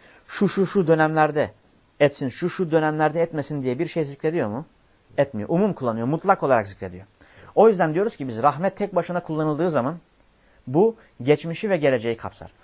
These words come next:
Ancak rahmet ve mağfiret bir nasta, bir nasta, bir cümlede yan yana zikredildiği zaman, mesela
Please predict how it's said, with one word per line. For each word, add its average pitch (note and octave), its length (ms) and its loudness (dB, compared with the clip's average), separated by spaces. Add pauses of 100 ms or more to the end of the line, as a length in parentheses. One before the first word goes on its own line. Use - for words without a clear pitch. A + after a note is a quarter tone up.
(280)
Ancak G3 360 2
rahmet E3 400 6
ve F#3+ 60 6
mağfiret C3+ 540 0 (520)
bir F3 380 2
nasta, C#3+ 460 2 (920)
bir D3+ 220 2
nasta, A#2+ 300 0
bir F3+ 100 0
cümlede C3+ 380 2
yan B2 220 2
yana E3+ 300 0
zikredildiği C3+ 580 -6
zaman, G2+ 220 -6
mesela A2 380 -4